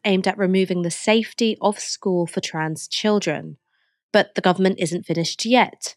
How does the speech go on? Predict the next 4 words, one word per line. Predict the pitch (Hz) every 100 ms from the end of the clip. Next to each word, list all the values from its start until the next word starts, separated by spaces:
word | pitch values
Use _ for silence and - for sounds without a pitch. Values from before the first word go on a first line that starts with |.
| -
The | 202
Times | - 185 190 -
reports | 190 - 160 151 - - - _ _ _
this. | - 226 147 - - -